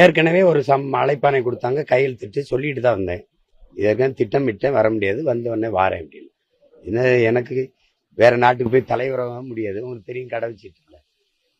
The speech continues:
தினந்தோறும் உங்களை சந்திச்சுக்கிட்டு இருக்கேன். இதுல இவ்வளவு விரட்ட வேண்டிய அவசியம் என்ன இருக்குது? இந்த அரசு இது மாதிரி வேற எதுலயாவது நடவடிக்கை எடுத்திருக்குதான்னு நீங்க பாருங்க. எவ்வளவு கேவலமான ஒரு ஆட்சி அதிகாரத்தை நடத்திக்கிட்டு,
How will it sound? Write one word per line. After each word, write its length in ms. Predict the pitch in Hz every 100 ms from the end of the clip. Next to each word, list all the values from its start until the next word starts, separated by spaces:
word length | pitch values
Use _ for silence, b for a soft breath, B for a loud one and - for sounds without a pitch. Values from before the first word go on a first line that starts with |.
| -
தினந்தோறும் 520 | 147 170 170 185 185
உங்களை 180 | 170 151
சந்திச்சுக்கிட்டு 520 | 135 143 147 135 104
இருக்கேன். 260 | 95 92 104 _ _ -
இதுல 180 | 180 175
இவ்வளவு 300 | 175 220 202
விரட்ட 260 | 185 196 202
வேண்டிய 240 | 185 165
அவசியம் 260 | 147 131 127
என்ன 120 | 110
இருக்குது? 280 | 92 87 90 117 _ _ _ _ _ _ _ _ _ _
இந்த 140 | 123 139
அரசு 320 | 156 190 175 196
இது 140 | 165
மாதிரி 240 | 170 185 175
வேற 200 | 170 175
எதுலயாவது 340 | 165 165 175 185
நடவடிக்கை 420 | 156 160 170 147
எடுத்திருக்குதான்னு 540 | 147 135 139 131 160 147
நீங்க 140 | 127
பாருங்க. 340 | 107 110 95 85 _ _ _ _ _ _ _ _ _ -
எவ்வளவு 360 | 131 165 180 170 -
கேவலமான 640 | 175 190 208 185 180 185 190
ஒரு 120 | 165
ஆட்சி 260 | 156 156 165
அதிகாரத்தை 380 | 151 147 135 127
நடத்திக்கிட்டு, 560 | 131 127 123 101 113